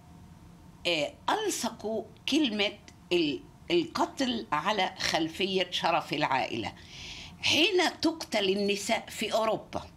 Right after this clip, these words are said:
أستاذي، وحسب إحصائيات، مش إحصائياتي أنا، بتعداد كتير أكبر من الوسط العربي، يسمى على خلفية إيش؟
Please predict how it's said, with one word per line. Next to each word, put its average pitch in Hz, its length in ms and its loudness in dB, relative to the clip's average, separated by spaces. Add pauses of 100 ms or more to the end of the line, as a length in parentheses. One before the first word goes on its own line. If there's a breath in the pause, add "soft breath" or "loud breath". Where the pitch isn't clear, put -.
(200)
أستاذي، 135 500 -4 (260 loud breath)
وحسب 208 460 2
إحصائيات، 147 920 0 (340 loud breath)
مش - 120 -2
إحصائياتي 139 720 -4
أنا، 131 180 -6 (420 loud breath)
بتعداد 180 720 0
كتير 254 520 0
أكبر - 560 -8
من 104 120 -8
الوسط - 480 -10
العربي، - 500 -10 (840 loud breath)
يسمى 359 680 2
على 349 140 4
خلفية 349 600 2
إيش؟ - 500 -2